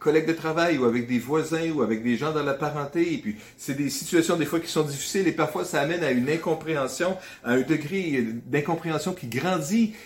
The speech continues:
et qui grandit alors que vous faites peut-être tous vos efforts pour essayer de régler la situation. Malgré tout, ça continue à s'empirer. Je veux simplement vous dire que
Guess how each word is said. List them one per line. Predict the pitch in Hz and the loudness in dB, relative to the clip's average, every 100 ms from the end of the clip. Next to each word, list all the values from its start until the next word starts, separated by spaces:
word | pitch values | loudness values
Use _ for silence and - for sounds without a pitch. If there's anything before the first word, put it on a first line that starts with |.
| - | -8
et | 117 | -4
qui | 151 | -2
grandit | 139 180 202 170 208 | -2 0 0 2 2
alors | 190 190 190 | 2 0 2
que | 165 | 0
vous | 143 | 0
faites | 151 208 - | 0 -2 0
peut-être | 170 190 - - | 0 -2 -2 0
tous | 220 | 2
vos | 202 208 | 4 2
efforts | 190 180 220 233 | 2 4 4 4
pour | - 147 | 2 -2
essayer | 135 165 | 0 0
de | 160 131 - - | 0 -2 -4 -12
régler | 117 160 156 202 | 2 2 4 2
la | 170 | 0
situation. | - 147 - 131 127 170 170 - _ | 0 -6 -4 -4 -2 -4 -6 -14 _
Malgré | 123 214 180 151 | 2 4 4 0
tout, | - 190 | -2 -4
ça | 147 | -4
continue | - 135 - 165 165 165 - _ - | -2 -4 -4 -4 -4 -4 -12 _ -8
à | 117 | -6
s'empirer. | - 131 - 110 95 - - - - _ _ - - - _ - - | -2 -2 0 -2 -2 -6 -16 -20 -20 _ _ -20 -20 -20 _ -20 -20
Je | 101 | -14
veux | 98 | -6
simplement | 120 123 117 | -2 2 4
vous | 117 110 | 4 0
dire | 101 120 | 0 0
que | 117 107 | 0 -2